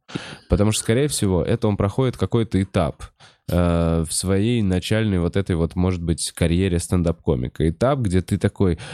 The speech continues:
«А можно, а вот, вот мне веселит шутка Криса Дели какая-то, предположим». И я такой: «Это же точно смешно, я ее понимаю, смогу ли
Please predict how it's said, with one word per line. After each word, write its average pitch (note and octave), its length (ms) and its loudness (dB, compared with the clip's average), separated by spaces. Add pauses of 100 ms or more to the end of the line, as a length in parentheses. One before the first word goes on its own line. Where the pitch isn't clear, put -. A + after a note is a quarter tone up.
(180)
«А F2+ 220 2
можно, B2 440 2 (220)
а G2 80 2
вот, G2 200 0
вот G2+ 160 0
мне A#2 380 2
веселит B2 560 -2
шутка - 380 -4
Криса G#2 360 0
Дели E2+ 420 0
какая-то, D2+ 580 -2
предположим». D2+ 640 0 (360)
И F#2+ 600 2
я G2+ 120 2
такой: G2+ 200 0
«Это A2+ 200 0
же F#2+ 100 -4
точно F3 340 -2
смешно, F2+ 400 -2
я F2 140 2
ее C3+ 140 -2
понимаю, G2+ 440 0
смогу A#2 300 -2
ли E3 120 0